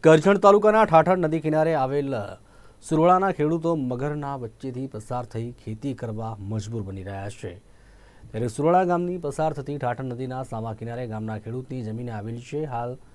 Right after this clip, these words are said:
ખેતીની નવી સિઝનની વાવણી અને ખેડૂતો કિનારા પર આવેલી જમીનમાં વાવણી અર્થે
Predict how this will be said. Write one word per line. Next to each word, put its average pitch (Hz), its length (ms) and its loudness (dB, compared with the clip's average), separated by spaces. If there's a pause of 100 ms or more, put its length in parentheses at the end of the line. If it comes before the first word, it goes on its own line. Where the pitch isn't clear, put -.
(300)
ખેતીની 185 360 -2
નવી 156 280 -2
સિઝનની 139 400 -4 (160)
વાવણી 113 420 -6 (220)
અને 113 100 -10
ખેડૂતો 160 520 -4
કિનારા 123 400 -6
પર 127 140 -8
આવેલી 113 340 -6
જમીનમાં 117 400 -8
વાવણી 110 400 -8
અર્થે 120 180 -10